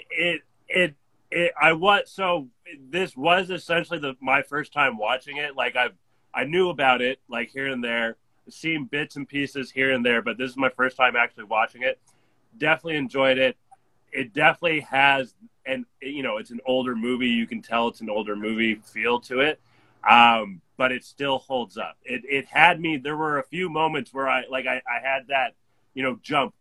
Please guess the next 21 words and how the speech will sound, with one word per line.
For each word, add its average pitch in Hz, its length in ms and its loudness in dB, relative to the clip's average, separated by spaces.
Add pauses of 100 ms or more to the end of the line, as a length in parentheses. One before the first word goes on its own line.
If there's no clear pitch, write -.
(140)
or 127 120 -8
whatever, 127 240 -6
right? 127 280 -2
Like, 123 200 -6
there's 120 200 -8
a 113 40 -20
few 135 200 -4
scenes 131 420 -4
like, 117 200 0
"Oh, 135 160 -2
shit." 135 320 -6 (480)
<laughs> - 300 2 (580)
Like, 120 260 0
you 131 60 -4
know, 110 280 -2
fuck. 127 220 2 (320)
And, 123 400 -2
um, 110 640 4 (1120)
uh, 117 460 0 (840)
yeah, 135 260 -4 (200)
I, 120 360 -8